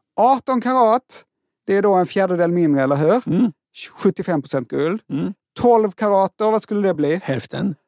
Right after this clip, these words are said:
Speaker 1: Femtio procent guld.
Speaker 2: Ja.
Speaker 1: Och så vidare. Men vad är då resten i legeringen och bara sjuttiofem procent guld?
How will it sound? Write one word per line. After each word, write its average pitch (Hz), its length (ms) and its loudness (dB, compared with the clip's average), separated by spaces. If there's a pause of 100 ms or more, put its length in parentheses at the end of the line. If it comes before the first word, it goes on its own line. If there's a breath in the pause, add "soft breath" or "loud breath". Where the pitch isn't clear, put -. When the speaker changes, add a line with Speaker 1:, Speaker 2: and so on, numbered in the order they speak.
(160)
Speaker 1:
Femtio 170 460 -2
procent 131 300 -6
guld. 131 360 -4
Speaker 2:
Ja. 151 260 -12
Speaker 1:
Och 196 260 0
så - 180 -2
vidare. 165 380 -2 (200 soft breath)
Men 156 140 0
vad 160 120 2
är 156 80 2
då 135 120 0
resten 262 680 0
i 320 60 4
legeringen 185 720 2
och 170 140 2
bara 165 200 2
sjuttiofem 151 460 -2
procent 202 360 -2
guld? 233 300 -2